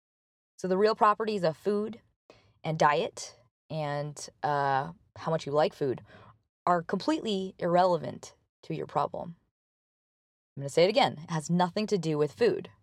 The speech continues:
Why am I stressing this so much? Because likely if you have this issue, it has tr-, greatly been tied to dieting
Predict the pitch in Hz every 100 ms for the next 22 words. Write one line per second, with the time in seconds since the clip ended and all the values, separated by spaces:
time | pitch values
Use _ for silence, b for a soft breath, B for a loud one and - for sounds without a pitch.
0 | _ _ _ _ _ b b b b _
1 | - 143 139 147 - 196 359 453 - 466
2 | 480 - - 190 220 220 - 170 185 -
3 | 285 - 175 175 170 180 247 214 175 -
4 | 151 - 160 190 - 165 170 170 165 -
5 | 165 _ _ _ - 170 - - 190 214
6 | 294 - 220 185 170 165 B B B _
7 | 185 170 - 190 208 208 170 - 147 139
8 | 147 151 165 - -